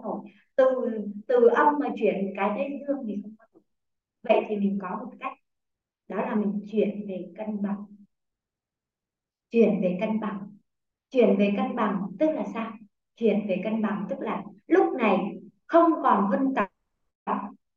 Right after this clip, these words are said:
không còn huân tập mà vào lớp tánh và lớp tình nữa. Vào lớp tánh và lớp tình nữa. Vào lúc tánh và lúc tình nữa. Bởi vì lúc này như thế này này. Thì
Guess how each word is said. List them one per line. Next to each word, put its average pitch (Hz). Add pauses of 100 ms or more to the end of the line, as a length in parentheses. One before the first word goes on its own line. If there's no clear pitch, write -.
(140)
không 285
còn 208
huân 247
tập 208 (320)
mà - (360)
vào 214
lớp -
tánh -
và 208
lớp -
tình 190
nữa. - (1900)
Vào 208
lớp -
tánh 214
và 220
lớp 254 (100)
tình 190
nữa. - (1600)
Vào 196
lúc -
tánh 208
và -
lúc -
tình 202
nữa. 196 (300)
Bởi 202
vì 208
lúc -
này 196
như 214
thế -
này -
này. - (3250)
Thì 202